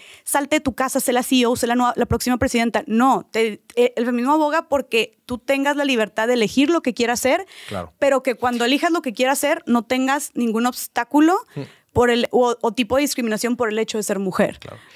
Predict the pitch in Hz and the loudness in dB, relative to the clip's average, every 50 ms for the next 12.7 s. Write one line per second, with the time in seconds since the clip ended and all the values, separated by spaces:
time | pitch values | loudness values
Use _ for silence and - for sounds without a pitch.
0 | - - _ _ _ _ _ _ _ _ - 156 - - 202 - - 160 135 175 | -20 -20 _ _ _ _ _ _ _ _ 0 0 2 2 2 2 0 0 -2 0
1 | 156 151 127 147 151 156 135 - 143 147 143 - - 127 - - 143 131 135 135 | -2 -2 -2 -4 -4 -4 -2 -2 -2 -2 -4 -4 -4 -4 -2 -2 -4 -2 -2 -2
2 | 135 135 139 135 - 135 117 - - 131 117 117 113 - 123 123 131 - _ _ | -2 -2 -2 0 0 -2 -2 -2 -2 -4 -4 -4 -6 -8 -8 -8 -8 -8 _ _
3 | _ - 127 127 135 127 127 131 147 143 135 135 131 120 - 139 139 139 170 170 | _ -10 -4 -2 -2 -2 -2 -2 -2 -2 -2 -2 -4 -4 -4 -6 -6 -4 -4 -4
4 | 170 165 139 - - 139 135 147 156 151 - - - 135 123 120 123 131 131 139 | -2 -2 -2 -2 0 -2 -2 -2 -2 -4 -4 -4 -4 -2 -2 -2 -2 0 0 0
5 | 143 139 135 123 110 - - - - - 117 117 110 110 104 - - - 131 131 | 0 2 0 0 0 0 -2 -4 -4 -4 -4 -2 -2 -2 0 0 0 2 0 0
6 | 135 143 135 135 135 131 135 135 - - - _ _ _ _ _ - 123 117 113 | 0 0 0 0 0 0 -2 -2 -4 -6 -10 _ _ _ _ _ -4 -2 0 0
7 | 107 101 - - 127 123 123 131 127 - - 135 117 107 98 - - - _ _ | 0 0 0 0 0 0 -2 -2 -2 -2 -2 -2 -2 -4 -6 -8 -10 -12 _ _
8 | _ - - - - _ _ _ _ _ _ - 117 117 117 117 117 113 110 113 | _ -20 -20 -20 -20 _ _ _ _ _ _ -4 -4 -2 -2 -2 -2 -2 -2 -2
9 | 110 110 - 143 123 120 - - 127 117 110 - 127 127 123 - 139 - - - | -2 -2 -2 -2 -2 -2 -2 -4 -4 -4 -4 -4 -4 -2 -2 -4 -6 -2 -2 -2
10 | 123 101 - 107 107 120 127 127 117 - 120 117 107 - 117 110 104 - 110 104 | -2 0 0 -2 0 0 -2 -2 -4 -4 -6 -6 -4 -4 -2 -2 -2 -4 -4 -4
11 | 98 110 117 117 131 131 - - - 98 - 120 117 113 104 - 120 117 117 - | -2 -4 -2 -2 -4 -2 0 0 -2 0 -2 -4 -4 -6 -4 -4 -4 -4 -4 -4
12 | - 127 120 113 110 107 110 101 - 110 117 117 - - | -6 -4 -2 -2 -2 -4 -6 -6 -6 -4 -4 -4 -6 -8